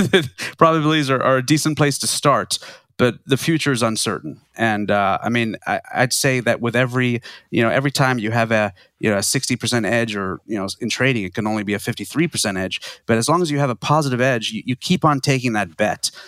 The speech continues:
Um, just like sitting down at a, at a blackjack table, you, you keep on taking that bet when the odds are in your favor. But when, that doesn't mean that something drastic is not gonna happen.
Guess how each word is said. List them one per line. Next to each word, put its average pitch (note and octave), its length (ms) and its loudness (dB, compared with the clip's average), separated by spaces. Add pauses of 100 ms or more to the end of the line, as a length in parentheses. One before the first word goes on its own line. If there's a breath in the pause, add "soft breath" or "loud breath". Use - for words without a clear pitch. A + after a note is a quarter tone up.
(120 loud breath)
Um, G2+ 300 0
just - 120 -4
like A2+ 140 -2
sitting A#2 220 0
down G#2+ 260 2
at G#2 80 0
a, G2 200 0
at G2 80 -4
a G2+ 40 -4
blackjack G#2+ 460 0
table, A2 340 0
you, E2+ 120 -10
you G#2 120 -12
keep - 240 -2
on A#2+ 160 2
taking A#2 300 -2
that G#2 200 -4
bet A#2+ 220 2
when G2+ 180 -6
the F#2 60 -2
odds A2 240 0
are G2+ 80 -6
in F#2+ 60 -8
your F2+ 80 -8
favor. A#2 380 0 (500 loud breath)
But B2 200 4 (100)
when, C3+ 200 2 (600)
that C#3+ 140 4
doesn't C#3+ 260 2
mean C#3 160 0
that G#2+ 100 -2
something B2 300 -2
drastic A2+ 600 -2
is G#2+ 140 -2
not A2 160 0
gonna F#2+ 160 -2
happen. F#2 480 -4